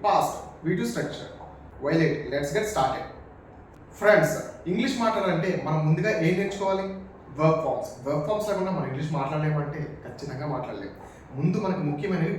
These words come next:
వర్బ్ ఫార్మ్స్. కొన్ని వర్బ్ ఫార్మ్స్ని మనం ఇప్పుడు చూద్దామా? వర్బ్ ఫార్మ్స్ అనేవి మనకి నాలుగు విధాలుగా ఉంటాయి. వర్బ్ వన్, వర్బ్ టూ, వర్బ్ త్రీ and వర్బ్ ఫోర్. మనం వర్బ్ ఫార్మ్స్ని ఎలా నేర్చుకున్నామంటే,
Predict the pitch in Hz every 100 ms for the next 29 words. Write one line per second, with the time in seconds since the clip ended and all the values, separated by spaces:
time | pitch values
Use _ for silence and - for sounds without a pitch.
0 | 147 156 - - - - - - - 185
1 | 233 202 190 196 170 - - 139 143 -
2 | 147 147 165 - - - - 147 170 -
3 | 233 - 185 156 180 147 131 139 135 131
4 | 156 147 156 160 143 127 - - - -
5 | - 131 143 139 196 - - - - 131
6 | 139 139 143 262 - - - 127 139 -
7 | - - - 160 151 147 143 - 113 -
8 | - - - - - 147 160 156 185 226
9 | 220 220 175 135 170 190 190 185 175 160
10 | 151